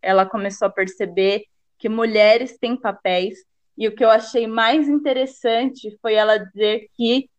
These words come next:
ela percebeu que quando ela começasse a namorar, e a partir do momento que se tornasse real, porque já era muito importante que uma mulher tivesse um homem, ela teria que assumir o papel de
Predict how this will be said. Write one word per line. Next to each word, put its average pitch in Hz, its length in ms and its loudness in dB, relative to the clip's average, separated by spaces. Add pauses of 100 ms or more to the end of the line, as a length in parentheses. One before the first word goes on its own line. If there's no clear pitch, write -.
(160)
ela 220 240 4
percebeu 226 680 0 (140)
que 233 280 -12
quando 302 320 2
ela 240 180 2
começasse 214 880 -4
a 196 100 -4
namorar, 190 640 0
e 190 240 -8 (220)
a 175 100 0
partir 190 360 0
do 202 100 -8
momento 202 380 -2
que 196 100 -8
se - 260 -18
tornasse 190 480 -6
real, 190 440 -2
porque 190 360 -6
já 185 400 -2 (460)
era 226 300 4
muito 247 500 -2
importante 247 880 -6 (320)
que - 80 -14
uma 208 160 -4
mulher 202 540 0
tivesse 190 440 -4
um 175 140 -12
homem, 180 480 -8 (500)
ela 214 280 4
teria 240 600 2
que 247 200 -8 (420)
assumir 247 520 -2
o 277 80 -4
papel 240 460 4
de 220 160 -10